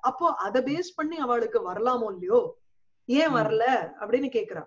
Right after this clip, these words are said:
Speaker 1: ஏன் ஒரு
Speaker 2: ம்.
Speaker 1: நையாயிகனோ, இல்ல ஒரு ஸ்ரோத்ரியா, ஒரு வேதம் படிச்சவர், இல்ல மீமாம்சகா, இவாளுக்கெல்லாம்
Speaker 2: ம்.
Speaker 1: ஏன் ஒரு காவியத்தை பார்த்து அந்த மாதிரி ஒரு ரச அனுபூதி, அலௌகிக
Speaker 2: ரசனம்
Speaker 1: ஆனந்தம்ங்கிறது ஏன் ஏற்படல?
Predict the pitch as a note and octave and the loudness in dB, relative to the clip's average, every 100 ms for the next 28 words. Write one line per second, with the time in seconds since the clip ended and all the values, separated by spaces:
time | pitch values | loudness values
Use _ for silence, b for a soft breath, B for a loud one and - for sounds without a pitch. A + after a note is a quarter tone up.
0 | _ G3 C#4 F4+ D#4+ C4+ A#3 A3 C4 B3 | _ -2 0 0 -2 -2 -2 -4 -2 -2
1 | A3 A3 D4 B3 B3+ A3+ A3 - A#3 B3+ | -2 -4 -4 0 2 4 2 2 2 2
2 | C#4+ C#4 A3+ F#3+ C4 B3+ G#3+ A3+ C4 A#3 | -2 -2 0 0 2 2 2 0 0 -2
3 | G3+ G3+ F#3+ C4+ B3+ G#3 A#3+ C4+ A#3 - | -6 -6 -4 -2 -4 -4 -6 -6 -6 -8
4 | G3 A#3 D#4+ b b b - C4 C#4+ C4+ | -4 -4 -4 b b b -4 0 2 2
5 | C4+ C#4 F#4 D4+ D4+ D4+ B3+ A#3+ A#3 C#4 | 0 -2 -2 -4 -4 -2 0 2 0 0
6 | C4 A#3+ A#3 A#3 B3 A3 B3+ C#4+ D#4+ D#4 | 0 0 0 -2 -6 -2 -2 -2 -4 -2
7 | A#3+ G#3+ G3+ C4 A#3 A#3 A#3+ A#3 F#3+ F3+ | 0 0 -4 -4 -2 -2 -4 -6 -6 0
8 | A#3+ E4 F4 E4 D4+ A#3+ C#4 C4+ C#4+ D4+ | 0 2 -2 -2 -2 -2 -4 -4 -4 -4
9 | C4 B3 C#4+ C4+ C#4 A3+ A3+ G3+ F#3 | -4 -4 -4 -4 -4 -4 -4 -8 -8